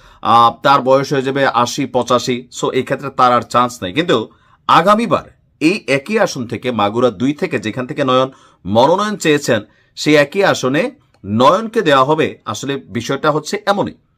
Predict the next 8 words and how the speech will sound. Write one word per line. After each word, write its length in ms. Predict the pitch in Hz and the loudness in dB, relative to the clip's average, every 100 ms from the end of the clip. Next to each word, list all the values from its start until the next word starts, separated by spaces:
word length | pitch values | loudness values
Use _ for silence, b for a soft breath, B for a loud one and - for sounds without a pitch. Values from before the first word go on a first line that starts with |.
| - | -6
যে 120 | 104 | -4
বিএনপি 460 | 107 139 143 156 156 | -2 -2 -2 -2 -2
একই 220 | - 120 156 | -2 -6 -2
জায়গায় 260 | 156 143 | 0 0
যেহেতু 240 | 127 131 139 | 0 0 0
একাধিক 420 | 120 143 151 147 | -2 -2 -4 -4
ক্যান্ডিডেট 440 | 127 131 135 123 b b b b | -2 0 0 -2 b b b b
প্লাস 380 | 139 143 143 - | 2 4 2 -4